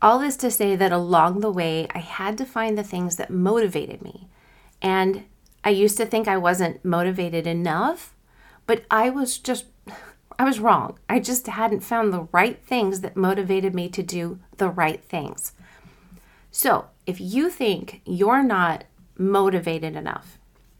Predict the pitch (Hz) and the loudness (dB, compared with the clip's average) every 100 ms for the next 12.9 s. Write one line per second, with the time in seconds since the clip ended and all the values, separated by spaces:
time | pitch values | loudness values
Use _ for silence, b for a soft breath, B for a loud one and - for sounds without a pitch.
0 | _ _ _ _ _ _ 202 190 196 247 | _ _ _ _ _ _ 0 2 0 0
1 | 254 254 208 208 196 185 180 175 170 165 | -2 -2 -6 -4 -2 -2 -2 -2 -4 -4
2 | 165 - - - b b b b b b | -6 -8 -8 -10 b b b b b b
3 | 190 196 208 247 262 220 208 - 214 220 | 0 2 2 0 0 0 -2 -2 -2 0
4 | 185 185 202 196 185 190 233 254 262 262 | -2 -2 -4 -4 -4 -2 0 0 0 -2
5 | 226 208 185 185 170 - - 156 - - | 0 0 0 -6 -10 -8 -4 -4 -4 -10
6 | - - b b b b b 196 202 214 | -10 -16 b b b b b 2 4 4
7 | 254 233 - 220 190 185 - 165 - - | 2 2 0 -2 -2 -4 -6 -6 -8 -16
8 | b b b _ 190 185 - 220 226 190 | b b b _ -6 -6 -4 -4 -2 -6
9 | 156 143 143 - b b b _ 180 220 | -4 -4 -6 -10 b b b _ 4 4
10 | - 302 269 233 247 247 214 190 196 202 | 4 -2 -2 0 2 2 2 2 2 0
11 | 180 - 185 190 170 170 196 190 170 170 | -2 0 0 0 -2 -4 -4 -4 -2 0
12 | 165 170 - 180 - 165 160 160 - | 0 -6 -6 -6 -6 -6 -6 -8 -20